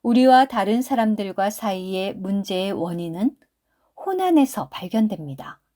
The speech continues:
우리는 힘쓰고 싸울 때 생각과 감정과 의지에 대해 깨어 있어야 하고 우리의 타고난 생각과 의지와 감정에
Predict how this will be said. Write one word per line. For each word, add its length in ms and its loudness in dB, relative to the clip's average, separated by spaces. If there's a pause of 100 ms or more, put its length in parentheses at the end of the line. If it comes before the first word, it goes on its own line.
(1800)
우리는 580 2 (180)
힘쓰고 640 2
싸울 360 2
때 400 -4 (320)
생각과 920 2
감정과 880 0
의지에 520 0
대해 480 -2
깨어 280 4
있어야 500 -2
하고 420 -4 (960)
우리의 460 6
타고난 480 2
생각과 960 -2
의지와 720 0
감정에 680 -8